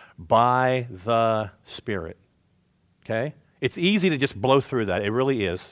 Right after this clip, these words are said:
for all of us. But Paul makes this point, folks. Paul makes a point that it is by the Spirit,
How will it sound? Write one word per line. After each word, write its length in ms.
for 100
all 220
of 80
us. 220
But 180
Paul 240
makes 320
this 180
point, 340
folks. 440
Paul 120
makes 220
a 60
point 360
that 120
it 80
is 220
by 460
the 120
Spirit, 560